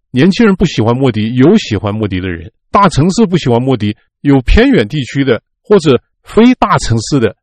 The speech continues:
选民，人，人家热爱莫迪。所以印度的最高大法官这么傲慢，他还是与印度的政治生态发生了变化是有关的。就当权者目前是极端自信的一种状态，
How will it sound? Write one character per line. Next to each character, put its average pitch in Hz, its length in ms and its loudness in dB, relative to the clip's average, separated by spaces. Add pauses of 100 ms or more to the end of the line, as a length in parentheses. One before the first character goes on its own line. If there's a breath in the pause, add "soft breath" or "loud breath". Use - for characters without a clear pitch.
(140)
选 104 300 -2
民， 95 260 -6
人， 147 260 0
人 143 200 2
家 165 80 6
热 269 200 4
爱 131 60 4
莫 98 240 -2
迪。 80 220 -12 (240)
所 180 180 0
以 208 60 2
印 262 180 2
度 202 140 -4
的 139 300 2
最 226 140 -6
高 202 140 -2
大 202 140 -2
法 90 180 -14
官 123 160 -8
这 254 160 -8
么 143 200 -6
傲 190 180 0
慢， 120 260 -4 (240)
他 - 160 -2
还 147 160 -2
是 165 160 -4
与 131 260 -2 (280)
印 196 240 4
度 175 100 2
的 127 120 2
政 220 180 0
治 131 100 -4 (160)
生 226 180 -2
态 147 200 0
发 120 220 -6
生 113 140 -8
了 101 60 -6
变 120 220 -2
化 98 140 -10
是 113 140 -12
有 82 120 -10
关 87 240 -12
的。 - 120 -20 (220)
就 185 140 -2
当 226 200 0
权 165 220 -2
者 101 300 -6 (240)
目 175 160 -2
前 113 180 0
是 104 200 -4
极 113 420 -4
端 147 240 -2
自 - 180 -8 (100)
信 175 140 -6
的 107 80 -4
一 95 80 -6
种 82 140 -14
状 85 200 -12
态， 85 160 -20